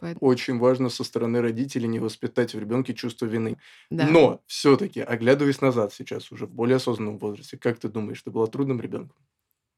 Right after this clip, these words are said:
Speaker 1: М, мне кажется, я была не очень трудным ребенком, я была скорее упрямым. Я всегда понимала, что мне нужно получить. Я всегда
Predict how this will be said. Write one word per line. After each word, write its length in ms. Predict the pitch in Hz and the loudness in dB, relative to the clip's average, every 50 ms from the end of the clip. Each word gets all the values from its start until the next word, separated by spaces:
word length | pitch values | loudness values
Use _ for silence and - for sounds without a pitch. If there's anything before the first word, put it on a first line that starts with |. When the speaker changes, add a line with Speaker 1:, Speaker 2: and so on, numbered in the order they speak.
| _ _ _ _ _ _ _ 196 | _ _ _ _ _ _ _ -8
Speaker 1:
М, 640 | 202 202 202 196 196 196 196 196 196 196 196 196 202 | -6 -4 -4 -4 -4 -4 -4 -4 -4 -6 -6 -4 -4
мне 140 | 220 247 | -4 -2
кажется, 280 | 247 277 262 - - 240 | -2 -4 -4 -4 -4 -4
я 80 | 240 233 | -2 -2
была 180 | 226 240 240 240 | -2 -2 0 0
не 300 | 233 233 233 233 233 233 | 2 2 2 2 0 0
очень 340 | 226 196 180 - - 175 | 0 -2 -2 -4 -6 -8
трудным 340 | - - 190 185 180 175 175 | -6 -6 -4 -4 -2 -2 -2
ребенком, 400 | 180 196 254 311 349 - - 202 | -2 -2 -2 -2 -2 -2 -2 -2
я 80 | 190 180 | -2 -2
была 160 | 185 190 202 | -2 -4 -4
скорее 300 | - - 185 180 180 180 | -6 -6 -6 -6 -4 -6
упрямым. 540 | 175 - - 180 175 165 160 160 160 160 156 | -6 -6 -4 -4 -2 -2 -2 -4 -4 -6 -6
Я 180 | 165 165 160 | -6 -6 -8
всегда 560 | 160 - - 170 170 165 - 170 180 185 185 180 | -8 -10 -10 -10 -10 -8 -6 -6 -4 -4 -6 -6
понимала, 680 | - - 170 170 165 160 165 175 202 226 240 240 240 | -6 -6 -6 -4 -4 -4 -4 -4 -2 -2 -2 -4 -4
что 360 | 226 - - _ - 170 180 | -6 -10 -12 _ -8 -6 -4
мне 320 | 185 185 170 165 170 170 170 | -4 -4 -4 -4 -4 -4 -4
нужно 640 | 165 165 170 185 202 - - 196 196 196 196 208 - _ _ _ _ _ _ _ _ _ _ _ _ | -4 -4 -6 -6 -6 -6 -6 -6 -4 -4 -6 -6 -8 _ _ _ _ _ _ _ _ _ _ _ _
получить. 560 | - 170 165 165 165 - - - - - - - | -8 -6 -6 -6 -6 -8 -10 -12 -14 -16 -12 -8
Я 140 | - 160 165 | -8 -6 -6
всегда 560 | - - 170 165 165 170 175 185 190 190 190 | -8 -8 -8 -8 -6 -4 -4 -4 -4 -4 -6